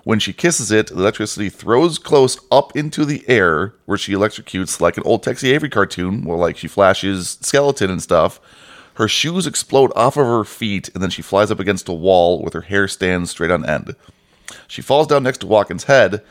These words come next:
which briefly comes back to life and croaks, "Good night,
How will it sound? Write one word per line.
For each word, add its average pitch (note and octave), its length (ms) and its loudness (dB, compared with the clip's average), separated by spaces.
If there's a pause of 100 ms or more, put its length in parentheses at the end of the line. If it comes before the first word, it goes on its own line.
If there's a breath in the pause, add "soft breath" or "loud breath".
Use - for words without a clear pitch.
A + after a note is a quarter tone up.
(200 soft breath)
which - 240 -8
briefly E3+ 320 0
comes D#3 260 -2
back C3+ 300 2
to C3 80 -2
life E2+ 380 2
and D2+ 120 -6
croaks, G2+ 460 0 (400 loud breath)
"Good C#3+ 220 0
night, C#3 320 2